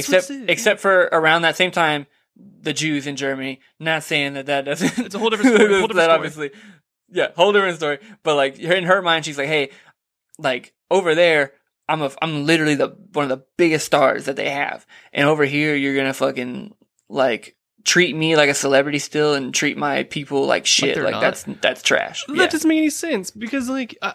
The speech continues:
Speaker 2: and that's the whole thing. The whole fucking thing. Like, every other country kind of, I mean, there's probably a lot more examples that we just don't understand, or there's so much lost in history, whatever. Um, but, like,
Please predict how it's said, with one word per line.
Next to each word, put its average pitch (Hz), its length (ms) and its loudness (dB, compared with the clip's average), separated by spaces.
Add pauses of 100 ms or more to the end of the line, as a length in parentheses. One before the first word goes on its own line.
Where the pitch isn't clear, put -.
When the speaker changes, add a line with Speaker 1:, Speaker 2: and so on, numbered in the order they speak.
Speaker 2:
and 226 260 -8
that's 311 120 -10
the 247 80 -6
whole 214 140 -6
thing. 156 300 -10 (260)
The 226 80 0
whole 320 360 4
fucking 247 340 -2
thing. - 280 -4 (260)
Like, 185 140 -4
every 233 300 0
other 226 200 0
country 170 400 0
kind 165 240 -2
of, 165 220 -6 (260)
I 180 60 -8
mean, 165 240 -4
there's 190 140 4
probably 170 240 2
a 147 40 2
lot 143 140 0
more 147 240 -2
examples 160 420 -4
that 175 80 -2
we 147 100 -2
just 170 140 -8
don't 135 120 -2
understand, 139 420 -4
or - 80 -6
there's 127 180 -8
so - 160 -2
much - 280 -8
lost - 220 -6
in 160 60 -8
history, 156 380 -4
whatever. 143 400 -2 (400)
Um, 147 400 -2 (260)
but, 180 220 2
like, 170 380 -2